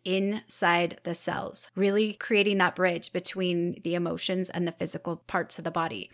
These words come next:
She uses breath work. She's gonna talk all about how the breath is a key factor in achieving cellular regeneration and transcendence. So the breath work that Erin uses is a style that she has created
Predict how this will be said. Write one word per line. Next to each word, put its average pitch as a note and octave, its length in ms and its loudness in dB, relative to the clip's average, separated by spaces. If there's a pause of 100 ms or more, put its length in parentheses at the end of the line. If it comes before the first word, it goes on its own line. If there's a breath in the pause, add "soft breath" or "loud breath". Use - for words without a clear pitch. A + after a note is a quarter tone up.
She - 160 4
uses A#3+ 400 6
breath F#3+ 500 4
work. - 340 -6 (100)
She's G3 240 0
gonna F3+ 200 0
talk F3 440 -2
all G3+ 400 6
about F3+ 540 0
how F#3 320 4
the F#3 120 2
breath F3+ 480 0
is F#3+ 140 -4
a F3+ 60 -4
key A3 260 -4
factor G3+ 500 -2
in F#3+ 200 -2
achieving F#3 500 0
cellular F#3+ 500 0
regeneration G3 720 2
and G3 180 -2
transcendence. F3+ 1120 -2 (200)
So - 220 4
the G#3+ 100 6
breath A3 320 6
work B3 300 -2
that - 220 0
Erin G#3+ 340 4
uses F#3+ 680 2
is F#3+ 400 2
a G3 120 2
style G#3 580 4
that F3+ 180 0
she A3 280 2
has G3+ 240 0
created F#3 720 0